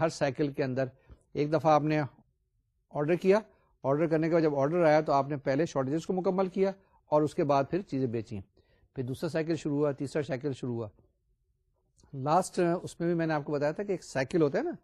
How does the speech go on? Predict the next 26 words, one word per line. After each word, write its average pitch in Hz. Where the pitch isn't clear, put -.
کہ 147
یہاں 147
سے 240
اسٹارٹ 156
کر 170
رہے 170
ہیں، 175
اسٹارٹ 143
کرنے 151
کے 147
بعد 147
ختم 156
ہوا، 156
ختم 147
ہونے 139
کے 135
بعد 131
پھر 156
ایک 127
دم 123
اسٹاک -
پورا 156
وہیں 123
تک 123
پہنچ 110
گیا۔ 92